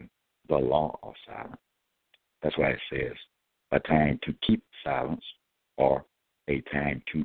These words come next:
observe silence and a time to speak. And it cannot be both going on at the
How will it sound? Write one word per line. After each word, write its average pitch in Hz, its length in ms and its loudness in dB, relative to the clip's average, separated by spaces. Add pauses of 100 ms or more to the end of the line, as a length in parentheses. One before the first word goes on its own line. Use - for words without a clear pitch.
(140)
observe 80 920 2 (1040)
silence 135 380 -6 (1600)
and 78 200 2
a 78 60 0 (120)
time 65 320 -8
to - 120 -20 (120)
speak. 71 220 -10 (2500)
And 76 180 2
it 78 180 0
cannot 85 420 4 (240)
be 85 160 2
both 76 400 2 (260)
going 85 360 4 (100)
on 87 360 2 (120)
at 76 180 -6
the - 100 -20